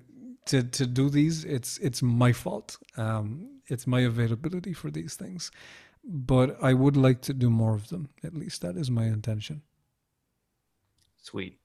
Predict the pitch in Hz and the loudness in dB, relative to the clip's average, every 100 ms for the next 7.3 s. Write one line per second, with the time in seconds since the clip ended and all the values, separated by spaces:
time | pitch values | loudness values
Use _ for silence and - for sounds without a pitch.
0 | _ - - 90 92 _ _ - - - | _ -10 -6 -6 -8 _ _ -20 -20 -20
1 | _ _ _ 123 123 117 117 113 107 110 | _ _ _ 0 2 4 4 4 4 4
2 | 110 107 151 - _ _ 113 104 101 117 | 2 -2 -4 -10 _ _ -6 -4 -2 -2
3 | 101 120 104 107 98 95 160 _ _ _ | -2 -2 -4 -6 -8 -10 -16 _ _ _
4 | _ 127 120 123 117 - 131 123 - _ | _ -10 -8 -2 -2 2 4 4 2 _
5 | _ _ _ _ _ _ _ - 120 135 | _ _ _ _ _ _ _ -6 -4 -6
6 | _ _ _ _ _ - 123 120 131 139 | _ _ _ _ _ -4 2 4 4 4
7 | 185 123 | 2 2